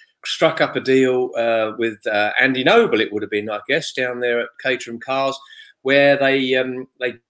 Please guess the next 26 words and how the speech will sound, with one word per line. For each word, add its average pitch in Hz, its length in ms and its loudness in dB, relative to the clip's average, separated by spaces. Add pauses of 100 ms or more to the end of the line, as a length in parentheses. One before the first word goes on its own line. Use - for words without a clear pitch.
bought 139 260 -4
a 117 60 -8
car, 127 480 -2 (100)
and, 127 360 -4
uh, 135 180 0
I 139 100 4
raced 147 540 2
in 139 220 2
the 135 120 0
rounds 165 480 4
of 131 160 -12
the 127 220 -2 (280)
Caterham 160 440 -2
Vauxhall 180 360 -2
Championship 131 600 -4
that 127 100 -12
didn't 131 260 -2
clash 127 240 -4
with 113 120 -14
the 117 60 -8
European 113 460 -6
Truck 104 240 -8
Racing 92 300 -10
Championship. 90 580 -12
So 120 140 -4
that's 151 320 -2